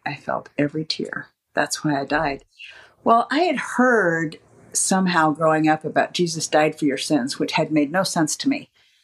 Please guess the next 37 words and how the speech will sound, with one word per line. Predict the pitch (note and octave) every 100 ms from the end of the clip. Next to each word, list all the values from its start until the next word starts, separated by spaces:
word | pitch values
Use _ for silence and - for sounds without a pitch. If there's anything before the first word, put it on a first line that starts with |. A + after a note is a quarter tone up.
| _ -
Jesus | F3 F3+ E3+ E3 - - -
loved | C#3 D3+ D#3+ -
my | C#3
sins | C#3+ - D3+ D#3+ F#3
so | - F#3
much | E3+ E3+
he | -
died | D3 C3+ D#3+
for | G#3
them. | G#3 A#3 A#3 - -
I |
mean, | E3+
that's | C#3+ D3+
how, | - E3
what | D3+ C#3+
you'd | D3
say, | - C4
right? | E3 F#3
"I | F3
love | - C#3
my | C#3+
kids | - E3+ D#3
so | F3
much | E3 -
I | C3+
die | B2+ D3+
for | D#3
them." | G#3 A3 - - - _
So | - F3
Jesus | E3 G#3 G#3+ -
died | E3+ E3+ F3
for | D#3
your | B2+
sins | - G#3 F3 D3+
was | C3 B2+
completely | - D#3+ D3 - G#3 - D3+ C#3+ C#3+ - _ _ _ _
meaningless. | F3 A#3+ D#3+ A#2+ G#2+ -